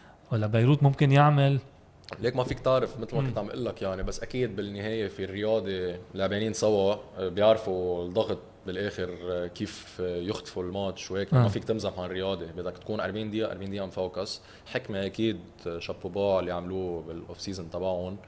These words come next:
Speaker 2: عم
Speaker 1: جابوا
Speaker 2: يجيبوا
Speaker 1: جيرار و-
Speaker 2: جيرار وجاد خليل، رجعوا جددوا لعزيز بوبو.
Speaker 1: صح،
Speaker 2: حتى
Speaker 1: أحمد
Speaker 2: جابوا
Speaker 1: إبراهيم.
Speaker 2: اجانب، آه،
Speaker 1: مم.
Speaker 2: كلين تشابمان بتصور اسمه.
Speaker 1: شاب، صح.
Speaker 2: آه، هاي profile يعني.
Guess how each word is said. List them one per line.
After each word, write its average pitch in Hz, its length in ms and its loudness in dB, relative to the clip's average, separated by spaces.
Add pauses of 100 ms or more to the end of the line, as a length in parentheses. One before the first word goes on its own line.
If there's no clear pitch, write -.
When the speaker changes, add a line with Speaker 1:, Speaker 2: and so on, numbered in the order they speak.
(400)
Speaker 2:
عم 87 60 -8
Speaker 1:
جابوا 117 280 6
Speaker 2:
يجيبوا 113 180 4
Speaker 1:
جيرار 131 380 6
و- 123 640 -2
Speaker 2:
جيرار 95 420 0
وجاد 90 240 -4
خليل، 90 640 -4
رجعوا 87 240 -6
جددوا 92 420 -4
لعزيز 87 760 -6
بوبو. 87 460 2
Speaker 1:
صح، 113 280 0
Speaker 2:
حتى - 40 0
Speaker 1:
أحمد 123 220 6
Speaker 2:
جابوا 110 240 10
Speaker 1:
إبراهيم. 104 160 12
Speaker 2:
اجانب، 107 340 8 (120)
آه، 87 640 6 (320)
Speaker 1:
مم. 139 100 6
Speaker 2:
كلين 101 200 6
تشابمان 90 440 2
بتصور 90 420 4
اسمه. - 160 -4
Speaker 1:
شاب، 151 240 8
صح. 117 300 6 (300)
Speaker 2:
آه، 85 840 6
هاي 92 200 6
profile 92 480 4
يعني. 80 360 -2